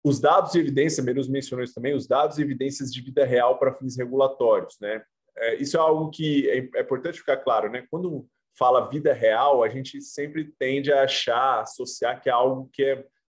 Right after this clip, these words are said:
mais valoroso. Mas a vida real, ela tem os seus desafios, né? A gente sabe que o controle é mais difícil da, dos dados, a validação da, e a rastreabilidade do dado é mais complicada. É, então, por isso que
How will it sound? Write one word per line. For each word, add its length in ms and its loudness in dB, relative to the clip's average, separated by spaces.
mais 400 0
valoroso. 800 0
Mas 160 -4
a 60 6
vida 260 2
real, 720 2
ela 300 -4
tem 240 -10
os 100 -14
seus 240 -8
desafios, 680 -2
né? 180 -6
A 100 -6
gente 340 -18
sabe 360 -2
que 100 -6
o 60 -4
controle 500 -2
é 60 4
mais 220 0
difícil 720 -10
da, 220 4
dos 240 -6
dados, 440 2
a 60 -2
validação 1160 0
da, 300 2
e 80 -2
a 60 -2
rastreabilidade 960 -2
do 80 -18
dado 400 -2
é 140 0
mais 220 -12
complicada. 800 -6
É, 300 -8
então, 220 -2
por 160 -6
isso 200 -8
que 400 -10